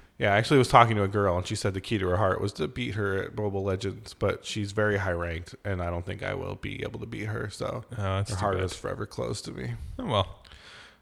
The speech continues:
Speaker 1: Whatever, you know, so you win some, you lose some. That's what I say.
Speaker 2: You need to find someone who's the key to their heart is to lose at it.
Speaker 1: Oh.
Speaker 2: <laughs>
Speaker 1: That's something I
Speaker 2: It's
Speaker 1: could
Speaker 2: very
Speaker 1: do.
Speaker 2: specific.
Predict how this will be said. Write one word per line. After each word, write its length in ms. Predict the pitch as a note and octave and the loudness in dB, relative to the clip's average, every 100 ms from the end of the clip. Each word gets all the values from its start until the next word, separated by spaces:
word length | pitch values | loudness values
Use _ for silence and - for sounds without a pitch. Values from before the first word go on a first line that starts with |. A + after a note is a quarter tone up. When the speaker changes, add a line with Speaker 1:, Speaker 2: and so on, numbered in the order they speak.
| _ | _
Speaker 1:
Whatever, 420 | F#3+ G3 D#3 E3 C#3+ | 8 12 12 10 6
you 140 | E3 | 8
know, 200 | F3 F3+ F3 | 10 10 6
so 140 | - | 2
you 180 | D#3 D#3 | 4 6
win 140 | D#3+ | 6
some, 120 | D#3 D3+ | 8 8
you 80 | D3 | 10
lose 200 | E3+ D#3+ | 10 10
some. 140 | C3+ | 10
That's 160 | A#2 - | 10 12
what 100 | D3 | 10
I 60 | |
say. 220 | C#3+ C3+ A2+ - - | 12 10 8 4 -2
Speaker 2:
You 100 | A2+ | 2
need 140 | B2+ | 2
to 40 | B2+ | 4
find 240 | B2+ A#2 | 4 4
someone 220 | A#2+ A2+ | 4 4
who's 360 | A2 A2+ G2+ G2 | 6 6 4 2
the 100 | A2 | 0
key 140 | G2+ | 4
to 40 | A2 | 4
their 120 | G2+ | 6
heart 200 | G#2 G2+ | 4 2
is 100 | G2+ | -2
to 100 | - | -4
lose 320 | G2 G2+ G#2 F2+ | -4 0 0 -2
at 200 | F2 E2+ | -4 -4
it. 100 | - - _ _ _ _ | -8 -14 _ _ _ _
Speaker 1:
Oh. 760 | A2 C3 G3 G3+ D#3 G#2+ G2+ F#2 | 2 2 4 4 4 4 4 6
Speaker 2:
<laughs> 1300 | E2+ - - - - - - F#4 - - - - - | 8 8 4 2 0 2 2 0 -4 -6 -12 -20 2
Speaker 1:
That's 160 | A#2+ | 4
something 260 | - A#3 G3+ | 6 6 10
I 60 | C#3 | 10
Speaker 2:
It's 80 | |
Speaker 1:
could 160 | D3 B2 | 8 6
Speaker 2:
very 220 | B2 E3+ | 8 10
Speaker 1:
do. 60 | F#3+ | 10
Speaker 2:
specific. 360 | - G3 - | 8 4 8